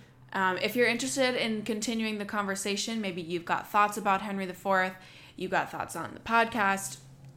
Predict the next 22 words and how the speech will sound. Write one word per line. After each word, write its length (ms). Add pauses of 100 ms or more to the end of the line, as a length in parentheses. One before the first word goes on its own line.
(100)
you 140
got 160
thoughts 240
about 240
Tom 240
Hanks, 460 (360)
you 140
can 80
find 260
us 300 (100)
on 360
our 200
website, 520
talkin 340
tom 380
dot 220
com. 320
That's 260
talkin' 360
without 320
the 60
G. 380